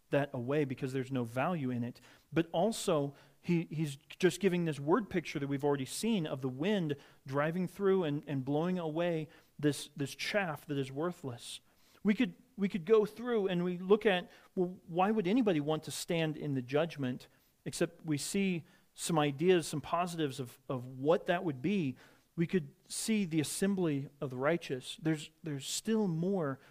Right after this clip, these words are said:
to dig in. Just like if you've ever looked at a, at a famous painting, you'll find that people stare at them for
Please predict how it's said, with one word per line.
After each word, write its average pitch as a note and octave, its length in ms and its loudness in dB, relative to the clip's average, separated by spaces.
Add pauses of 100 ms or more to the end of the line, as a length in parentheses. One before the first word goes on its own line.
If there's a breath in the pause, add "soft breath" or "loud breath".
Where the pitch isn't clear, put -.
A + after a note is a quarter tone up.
(180 soft breath)
to D3 100 -4
dig D#3 240 2
in. E3 260 0
Just G3 240 -2
like A#3+ 300 0 (760 soft breath)
if F#3 140 -2
you've E3 120 -2
ever G#3+ 260 2
looked F#3+ 320 0 (640)
at D3+ 100 2
a, C#3 280 2 (420)
at D3+ 80 2
a C3 60 -2
famous E3+ 440 -2
painting, C3+ 540 -6 (920)
you'll D3 120 -4
find F#3 280 0
that D#3+ 120 -8
people D#3 380 -4 (800 soft breath)
stare E3 440 0
at C3+ 200 -4
them A2+ 240 -10 (360)
for - 140 -12